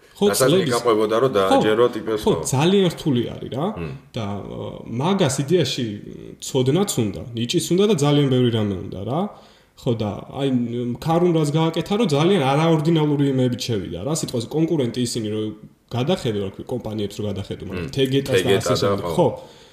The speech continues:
Speaker 1: იყო ჩვეულებრივი, აი, რა, ორთოდოქსი ისინი, მარკეტინგი, რა, რომ აი,
Speaker 2: აჰა.
Speaker 1: გაცნო, გაგაცნობთ იმას, გაგაცნობთ ამას, რაღაცა, ასე შემდეგ, ასე შემდეგ. ა, ხო, რა, განსხვავებული იყო და კარგი კუთხით იყო განსხვავებული, მაგრამ მარკეტინგი, მაგალითად,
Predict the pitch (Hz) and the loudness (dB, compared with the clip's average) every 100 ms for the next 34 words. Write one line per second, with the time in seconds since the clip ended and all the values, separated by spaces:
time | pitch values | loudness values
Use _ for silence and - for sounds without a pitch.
0 | _ _ - 190 220 262 - 190 190 196 | _ _ -4 -2 0 0 0 2 4 4
1 | 147 120 113 110 107 - - - - 82 | 2 0 0 -2 -4 -8 -14 -16 -16 -18
2 | - - _ _ 117 104 - 113 113 - | -20 -20 _ _ -10 -8 -8 -6 -6 -4
3 | 147 202 - 117 - 95 98 113 - 120 | -2 -2 -4 -10 -10 -10 -6 -6 -6 -10
4 | 92 - 113 175 226 120 104 127 170 - | -10 -8 -6 -2 0 0 -2 -4 -6 -4
5 | 156 135 175 202 214 - 131 123 113 107 | -2 -2 -4 -4 -6 -4 -4 -4 -4 -6
6 | 101 110 - 143 196 - 107 98 98 104 | -6 -10 -8 -6 -6 -6 -6 -6 -8 -10
7 | - 117 131 110 95 - 220 285 - - | -8 -8 -6 -6 -6 -4 -4 -4 -8 -20
8 | - - _ _ _ 131 120 113 110 - | -20 -20 _ _ _ -6 -4 -4 -8 -14
9 | - _ _ _ _ - - 233 151 156 | -20 _ _ _ _ -14 -4 -2 -2 -2
10 | 131 175 - 202 165 151 120 135 175 185 | -2 -4 0 2 2 2 0 0 0 -2
11 | 160 151 147 156 156 139 - 131 156 160 | -2 -4 -2 -2 -4 -6 -6 -4 -2 0
12 | 120 - 117 104 87 80 92 120 165 233 | 0 0 -2 -2 -8 -8 -6 -4 -2 -2
13 | 240 180 120 120 160 147 | 0 -2 0 0 0 -2